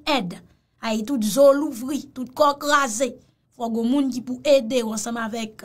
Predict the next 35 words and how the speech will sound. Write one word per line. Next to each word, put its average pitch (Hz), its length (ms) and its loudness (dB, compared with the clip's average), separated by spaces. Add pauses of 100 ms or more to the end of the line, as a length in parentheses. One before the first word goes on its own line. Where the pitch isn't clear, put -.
lè 247 140 -2 (100)
tach, - 380 -2
pèp 240 180 -10
ayisyen, 214 460 -6 (680)
pou 226 140 -4
anpeche 247 340 0
ou 247 80 0
pran 233 240 -4
fredite, 247 540 -2 (340)
ou - 160 -20
pran 220 160 -4
bagay, 202 380 -6
ou 214 80 -16
fè 233 180 -12
ti 247 160 -8
te 233 160 -4
pou, 240 160 -10
fè 226 160 -8
ti 220 160 -12
manje 226 400 -6
pou, 247 220 -4 (260)
repoze 294 560 4
ou 233 160 0
bezwen, 294 480 2
repo 359 480 4
apre 302 320 4
lakoучman. 214 560 -6 (1500)
Kòm 440 220 4
se 508 220 4
premye 285 340 6
pitit 226 400 -8
nou, 247 160 -6 (1000)
ma 233 200 2
bèl 339 460 6 (100)
sè, 180 320 -2